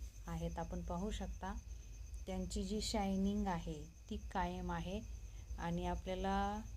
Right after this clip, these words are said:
बटाट्यासारखे ते दुरून आपल्याला ते दिसत आहेत. बघा,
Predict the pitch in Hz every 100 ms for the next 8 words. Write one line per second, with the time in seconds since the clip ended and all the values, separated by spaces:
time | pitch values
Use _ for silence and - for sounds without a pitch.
0 | - - 208 185 185 185 196 202 196 202
1 | 185 180 196 202 220 254 - - - -
2 | - - - 196 202 190 185 175 180 180
3 | 180 226 311 - - - 185 185 - 185
4 | 175 170 160 160 - - - - - -
5 | - - - - - - - - - -
6 | - - - - - - - - - -
7 | - - - - - - - - - -
8 | - - - - - - - - - -
9 | - - 226 208 160